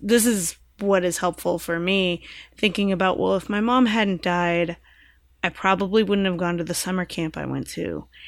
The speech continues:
And then I wouldn't have all of my lifelong friends. And then I wouldn't have met these other people, which then led to me moving to San Francisco, which then led to me meeting my girlfriend, who is now my wife." And so there's, like, this whole thing that, like,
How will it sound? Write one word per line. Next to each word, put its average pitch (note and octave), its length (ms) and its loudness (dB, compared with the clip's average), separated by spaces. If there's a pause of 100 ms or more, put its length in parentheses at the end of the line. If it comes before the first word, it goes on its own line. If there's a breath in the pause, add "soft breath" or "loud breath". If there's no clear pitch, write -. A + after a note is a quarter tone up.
(240 loud breath)
And F#3 140 0
then F3+ 100 2
I F3+ 80 2
wouldn't F#3+ 300 0
have F#3+ 260 0
all F3 260 2
of F3+ 100 0
my F3 160 0
lifelong E3 520 -2
friends. - 640 -8 (300 loud breath)
And F#3 140 0
then F3+ 120 0
I F3 80 2
wouldn't G#3 300 4
have F#3 180 0
met G3 300 0
these E3+ 260 -4 (160)
other G3 260 2
people, D3+ 520 -6 (300 loud breath)
which F#3 220 0
then F#3+ 220 0
led G3 280 2
to A3+ 100 -2
me F#3+ 160 0
moving F3+ 320 0
to F3+ 80 -2
San F#3+ 180 -2
Francisco, - 800 -4 (240 loud breath)
which G3+ 160 0
then G3+ 200 2
led F#3+ 220 2
to G#3+ 100 2
me G3 200 2
meeting F#3+ 360 0
my F#3+ 140 0
girlfriend, - 680 -6 (260 loud breath)
who A3 120 2
is F#3+ 160 4
now F#3+ 140 2
my F#3+ 180 4
wife." - 380 -2
And A3 120 4
so B3+ 180 10
there's, A#3 220 6
like, A#3 180 6
this B3 180 2
whole B3 180 6
thing A#3+ 360 4
that, F#3+ 160 2
like, F#3 280 2